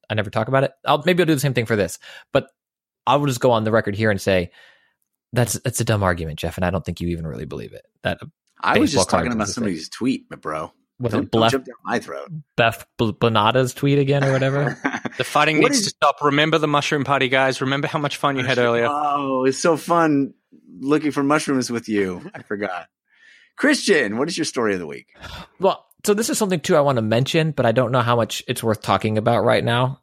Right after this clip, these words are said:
Speaker 1: um, just because I think it's going to continue to change. But it's Bungie and Destiny two,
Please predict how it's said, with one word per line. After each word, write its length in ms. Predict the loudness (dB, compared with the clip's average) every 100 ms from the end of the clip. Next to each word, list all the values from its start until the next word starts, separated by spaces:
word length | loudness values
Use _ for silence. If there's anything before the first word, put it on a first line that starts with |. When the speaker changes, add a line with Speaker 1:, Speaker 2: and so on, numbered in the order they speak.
| _
Speaker 1:
um, 400 | 0 2 0 -4 -6
just 140 | -2
because 180 | 0 0
I 40 |
think 140 | 0 0
it's 120 | 0
going 220 | 0 0
to 60 | 0
continue 320 | -2 0 0
to 100 | 0
change. 500 | -2 -2 -2 -6 -4
But 140 | 0
it's 120 | 0 -2 _ _ _
Bungie 360 | 2 2 2 2
and 120 | 2
Destiny 420 | 0 0 -2 -2
two, 400 | -2 -2 -2 -4